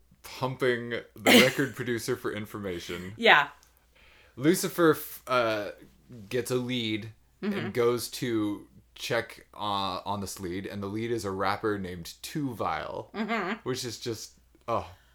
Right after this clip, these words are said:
Speaker 1: that's a
Speaker 2: I
Speaker 1: good rapper name.
Speaker 2: I heard it as V I A L and was like, "What is that supposed to mean? Two Vile?"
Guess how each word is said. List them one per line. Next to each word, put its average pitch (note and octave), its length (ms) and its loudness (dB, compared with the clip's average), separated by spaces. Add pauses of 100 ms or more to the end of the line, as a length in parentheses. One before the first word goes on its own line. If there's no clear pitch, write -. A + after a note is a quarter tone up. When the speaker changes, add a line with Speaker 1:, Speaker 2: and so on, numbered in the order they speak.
(440)
Speaker 1:
that's A#2 120 2
a G#3 60 12
Speaker 2:
I G3+ 120 12
Speaker 1:
good A2+ 140 4
rapper G#2+ 300 2
name. F2 380 -8 (360)
Speaker 2:
I A#3 200 12
heard G#3+ 420 4
it E4 260 4 (120)
as G3+ 220 4 (360)
V A#3 540 0 (120)
I F#3 460 10 (100)
A D#3+ 400 2
L D3 460 4
and E3+ 140 -4
was D#3+ 100 -6
like, D#3+ 320 -2 (320)
"What A#3 140 -8
is A3 140 -8
that F3 200 -2
supposed D3 320 -6
to B2+ 80 -12
mean? A#2+ 320 -12
Two G#3 240 -8
Vile?" C#3 560 -2